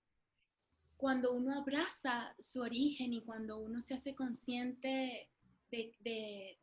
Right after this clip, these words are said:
de quién eres, de dónde vienes, eh, n-, yo no voy a mentir, yo no creo que sea necesariamente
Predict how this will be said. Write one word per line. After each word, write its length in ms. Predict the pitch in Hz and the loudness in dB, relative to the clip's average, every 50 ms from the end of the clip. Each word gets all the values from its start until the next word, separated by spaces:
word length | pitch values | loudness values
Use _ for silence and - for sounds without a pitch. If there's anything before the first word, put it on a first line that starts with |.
| _ | _
de 140 | - 220 220 | -6 -6 -6
quién 320 | - - 226 226 220 226 | -6 -6 -4 -4 -2 0
eres, 460 | 233 247 285 285 - 202 208 214 - - | 2 4 4 4 4 2 -4 -10 -10 -8
de 120 | 214 208 | -6 -6
dónde 380 | 190 214 226 247 254 262 269 269 | -4 -4 -4 -2 0 0 0 0
vienes, 520 | - 240 262 277 269 233 202 190 190 - - _ - - - _ _ _ _ _ _ _ _ _ _ _ | 0 0 -2 0 0 -2 -4 -8 -14 -20 -20 _ -20 -20 -20 _ _ _ _ _ _ _ _ _ _ _
eh, 580 | 233 240 233 220 220 214 208 208 202 196 190 - _ _ _ _ _ _ _ _ _ _ _ _ _ _ | -4 -2 -2 -2 -2 -4 -4 -6 -8 -10 -14 -16 _ _ _ _ _ _ _ _ _ _ _ _ _ _
n-, 260 | - 240 254 262 262 254 - 214 | 4 6 6 6 4 2 -4 -2
yo 180 | 220 269 285 294 | 0 6 6 8
no 100 | 330 349 | 8 8
voy 160 | 349 359 359 | 6 6 6
a 60 | 359 | 6
mentir, 420 | 302 247 214 220 - 285 294 269 - | 4 4 2 0 4 6 6 6 6
yo 120 | 233 233 | 2 0
no 100 | 233 247 | -2 0
creo 200 | - 277 277 277 | 2 2 0 2
que 120 | - 294 277 | 2 0 0
sea 240 | - 262 247 240 | 0 -2 -2 0
necesariamente 1080 | 247 269 277 262 233 - 233 208 214 220 233 240 247 247 - 254 254 254 247 - - | 0 0 0 0 -4 -6 -6 -6 -2 2 4 4 4 2 2 0 0 0 0 -2 -6